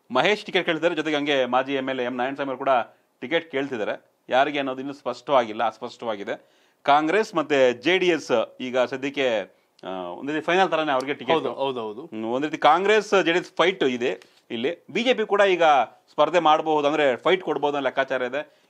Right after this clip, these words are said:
Speaker 1: ಇತ್ತೀಚೆಗೆ ಉಸ್ತುವಾರಿ ಸಚಿವರು ಮುನಿರತ್ನ ಅವರು ಬಿ ಜೆ ಪಿ ಆಕಾಂಕ್ಷಿಗಳನ್ನ ಕರ್ಕೊಂಡೋಗಿ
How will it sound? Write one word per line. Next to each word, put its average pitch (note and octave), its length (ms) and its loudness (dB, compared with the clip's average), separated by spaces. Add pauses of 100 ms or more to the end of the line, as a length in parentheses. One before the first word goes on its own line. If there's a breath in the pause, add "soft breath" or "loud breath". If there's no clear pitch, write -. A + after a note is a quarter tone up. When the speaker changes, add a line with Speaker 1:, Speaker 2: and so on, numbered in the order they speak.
Speaker 1:
ಇತ್ತೀಚೆಗೆ B2+ 600 0 (600)
ಉಸ್ತುವಾರಿ D#3 400 -2
ಸಚಿವರು B2+ 540 -6
ಮುನಿರತ್ನ C3+ 340 -2
ಅವರು G#2 340 -6 (180)
ಬಿ C3+ 100 -6
ಜೆ D3 140 -2
ಪಿ C3+ 100 -4
ಆಕಾಂಕ್ಷಿಗಳನ್ನ C#3 440 0
ಕರ್ಕೊಂಡೋಗಿ C3 640 -8